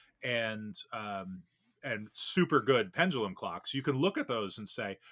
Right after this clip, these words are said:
"Well, look, the length of a day changes," right? As not, not just in the predictable way that comes from astronomy, but, uh, changes kinda randomly,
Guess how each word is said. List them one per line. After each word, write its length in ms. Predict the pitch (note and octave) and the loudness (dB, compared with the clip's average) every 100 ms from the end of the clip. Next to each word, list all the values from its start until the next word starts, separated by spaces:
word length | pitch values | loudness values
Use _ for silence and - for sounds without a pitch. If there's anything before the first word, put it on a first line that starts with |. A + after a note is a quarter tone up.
| - _ | -20 _
"Well, 180 | E3 D#3 | 6 8
look, 240 | F3+ D3 | 10 8
the 120 | - B2+ | 6 2
length 320 | D#3 F#3+ - | 4 4 2
of 80 | C3 | 0
a 60 | |
day 400 | G2 C#3+ D#3 G2 | 2 4 4 2
changes," 720 | - - F#3+ - - - - _ _ _ _ - | 0 2 2 -2 -8 -18 -20 _ _ _ _ -6
right? 280 | G2+ F#2+ - | -4 -4 -4
As 400 | A#2 A2 G2 - | -2 0 -2 -2
not, 280 | C#3+ D#3 F3 | 8 8 10
not 220 | D#3+ F3+ | 6 6
just 380 | B2+ F3 D3+ - | 6 4 4 2
in 160 | E3+ C#3+ | 0 0
the 100 | A#2+ | 0
predictable 580 | D3 E3 F#3 F3 D3 A#2 | 2 2 4 4 4 4
way 200 | A2 G2+ | 2 2
that 120 | G#2+ | -2
comes 220 | B2 G2+ | -6 -6
from 160 | - G2+ | -8 -10
astronomy, 640 | - G3+ A3 F3+ E2+ D#2 _ - _ - | -6 0 2 2 -4 -12 _ -20 _ -2
but, 240 | C3+ B2+ C#3 | 0 0 0
uh, 220 | C3+ B2+ | -2 0
changes 340 | - D#3+ C#3+ | 0 2 2
kinda 200 | - C3+ | 2 2
randomly, 460 | A2+ C3 A#2+ - | 6 6 4 -4